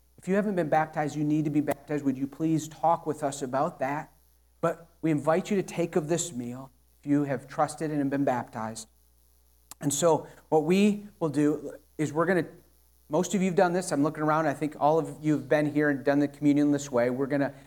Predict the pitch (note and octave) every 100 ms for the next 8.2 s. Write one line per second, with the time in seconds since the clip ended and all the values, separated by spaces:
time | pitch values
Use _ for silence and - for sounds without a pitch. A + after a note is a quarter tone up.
0 | _ _ _ A#2+ - F3 D#3 D3+ D3+ -
1 | C3+ B2+ C#3+ D3 D3 C#3 C3 C3 D3 E3+
2 | E3 E3+ - E3 E3 D#3 D#3 D#3+ C#3+ C#3
3 | B2+ D#3+ D3+ - D3+ C3 C3 C#3+ C3+ -
4 | E3 F#3 C#3+ C#3 C#3 B2+ B2 A#2+ C#3 B2+
5 | A#2+ B2 B2+ B2 C3+ C#3+ C#3+ - C#3+ C3+
6 | - _ - C3+ B2+ C3 B2 A#2+ B2 -
7 | _ - D#3 E3+ G3 - D#3 E3 F#3 -
8 | B2+